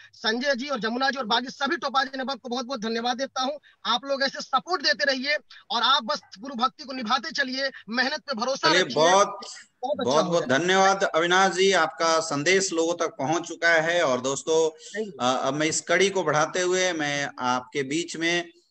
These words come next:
Speaker 2: अ, कुछ कार achiever को recognize करना चाहूंगा। सबसे पहले उन कार achievers को आपके सामने recognize करना चाहूंगा। अ, हमारे साथ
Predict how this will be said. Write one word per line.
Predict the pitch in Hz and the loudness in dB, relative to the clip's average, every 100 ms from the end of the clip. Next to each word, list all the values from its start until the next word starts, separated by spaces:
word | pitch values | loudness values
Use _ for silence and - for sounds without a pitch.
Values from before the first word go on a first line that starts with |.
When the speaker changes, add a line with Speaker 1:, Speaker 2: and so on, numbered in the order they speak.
| _ _ _ - | _ _ _ -8
Speaker 2:
अ, | 127 | -6
कुछ | 131 170 - | -4 -6 -8
कार | - 196 226 226 | -2 2 4 4
achiever | 208 208 196 196 | 2 0 0 0
को | 202 | 0
recognize | 185 185 175 170 170 | 0 -2 -2 -4 -4
करना | 165 160 160 | -4 -4 -4
चाहूंगा। | 151 160 170 202 | -4 -4 0 0
सबसे | 202 135 151 | 0 -6 -6
पहले | 156 151 | -2 0
उन | 156 147 | -2 -2
कार | 156 165 | -2 0
achievers | 156 151 156 151 | -4 -6 -6 -8
को | - | -4
आपके | 143 139 147 | -6 -4 -10
सामने | 139 143 139 | -10 -8 -8
recognize | 131 131 131 147 - | -8 -6 -4 -4 -4
करना | 143 147 | -4 -4
चाहूंगा। | 151 151 156 160 175 - _ _ _ _ - | -4 -4 0 2 0 -2 _ _ _ _ -10
अ, | 117 | -8
हमारे | 117 135 151 170 | -4 -2 0 0
साथ | 170 170 170 185 | -2 0 2 2